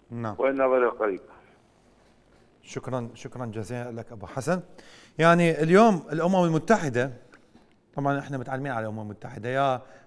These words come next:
Speaker 1: تجب يا تقلق يا تستنكر. اليوم عندها دعوة تقول: "أدعو إلى توفير المساعدات الإنسانية اللازمة للنازحين واللاجئين والعائدين والمجتمعات المضيفة في العراق". وأكدت البعثة الأممية بالعراق يونامي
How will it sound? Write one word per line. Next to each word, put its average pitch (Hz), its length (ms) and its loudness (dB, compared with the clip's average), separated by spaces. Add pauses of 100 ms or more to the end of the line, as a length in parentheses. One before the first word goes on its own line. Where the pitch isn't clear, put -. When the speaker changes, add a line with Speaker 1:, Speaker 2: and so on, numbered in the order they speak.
(120)
Speaker 1:
تجب 127 480 -4
يا 117 400 0
تقلق 147 500 -4
يا 170 120 -2
تستنكر. 113 520 -10 (1500)
اليوم 220 360 6
عندها 185 240 2
دعوة 123 520 4
تقول: 151 260 -2
"أدعو 160 380 4
إلى 143 280 4
توفير 147 320 -2
المساعدات 139 560 -2
الإنسانية 135 420 -2
اللازمة 131 400 0
للنازحين 123 500 -4
واللاجئين 127 560 -2
والعائدين 127 640 -4
والمجتمعات 131 680 -6
المضيفة 135 480 -4
في 143 80 -6
العراق". 101 340 -4 (580)
وأكدت 190 580 2
البعثة 170 340 2
الأممية 160 380 2
بالعراق 135 760 2
يونامي 135 640 0